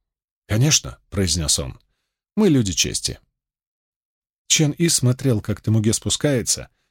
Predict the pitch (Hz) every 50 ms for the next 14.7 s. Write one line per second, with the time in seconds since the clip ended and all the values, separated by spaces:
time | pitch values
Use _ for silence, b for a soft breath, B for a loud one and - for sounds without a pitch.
0 | _ _ 165 165 - 208 196 135 120 113 - - 123 127 135 139 117 107 101 98
1 | 101 98 90 - - 110 113 104 101 98 - - 98 90 - 95 78 - 80 85
2 | 78 80 - 69 65 - - _ _ _ _ _ _ _ _ _ _ _ _ -
3 | 98 101 - - 120 110 - 104 - - 101 104 120 151 156 147 127 _ _ _
4 | _ _ _ _ _ 110 123 147 160 190 196 151 - - 156 156 151 135 120 117
5 | - - 143 156 147 139 113 127 123 107 90 - _ _ _ - 101 98 85 90
6 | 101 87 - - 90 78 69 - - _ _ _ _ _ _ _ _ _ _ _
7 | _ _ _ _ _ _ _ 170 196 214 214 220 196 214 202 202 180 151 151 160
8 | 165 170 160 139 - - 110 104 - - - 117 143 175 165 165 156 151 143 123
9 | 110 107 113 117 113 117 113 107 - - 104 101 90 98 101 104 104 - - 107
10 | 101 101 87 - - 104 107 104 98 85 82 78 65 - 73 _ _ _ _ _
11 | _ _ _ _ _ _ _ _ _ _ _ - 95 107 107 98 - - - 98
12 | 87 - - 151 165 170 170 - - 170 147 - - 151 147 147 131 131 139 131
13 | 147 147 143 135 147 147 127 90 - - - _ _ _ _ _ _ 92 87 87
14 | 92 101 110 120 131 143 139 131 - - - 120 117 120